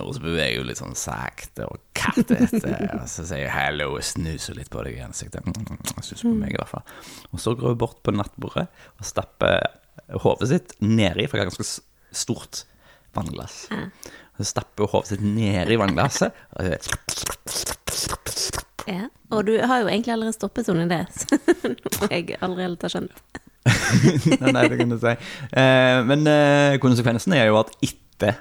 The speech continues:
Speaker 1: at hun har vært oppi vannglasset, så drikker jeg ikke av det. Da er det på tide å bytte.
Speaker 2: Ok.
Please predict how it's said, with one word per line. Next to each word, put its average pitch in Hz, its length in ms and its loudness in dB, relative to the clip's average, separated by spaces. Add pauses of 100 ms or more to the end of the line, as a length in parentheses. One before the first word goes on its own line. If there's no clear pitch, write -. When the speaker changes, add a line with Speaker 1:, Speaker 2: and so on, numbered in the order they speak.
Speaker 1:
at - 140 -8
hun 104 100 0
har 98 140 6
vært 98 160 0
oppi 101 180 -8
vannglasset, 101 480 0
så - 140 -4
drikker - 240 -8
jeg - 20 -10
ikke - 140 -6
av - 100 -6
det. - 60 -8 (180)
Da 113 140 2
er 113 80 2
det 107 80 -8
på - 20 0
tide 107 160 -2
å - 40 0
bytte. - 160 -4 (280)
Speaker 2:
Ok. 165 140 -4